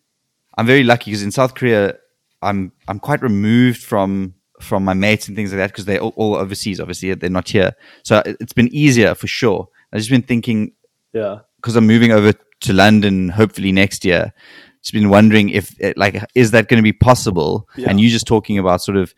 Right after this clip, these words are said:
Speaker 1: thinking about friendships and who has your back and who doesn't and who reciprocates and who doesn't. And it's,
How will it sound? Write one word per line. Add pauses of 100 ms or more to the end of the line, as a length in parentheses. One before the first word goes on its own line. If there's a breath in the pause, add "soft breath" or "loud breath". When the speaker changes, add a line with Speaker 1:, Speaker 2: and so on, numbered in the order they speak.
(720)
Speaker 1:
thinking
about
friendships
and (380)
who
has
your
back
and
who
doesn't
and
who (280)
reciprocates
and
who
doesn't. (640 soft breath)
And
it's,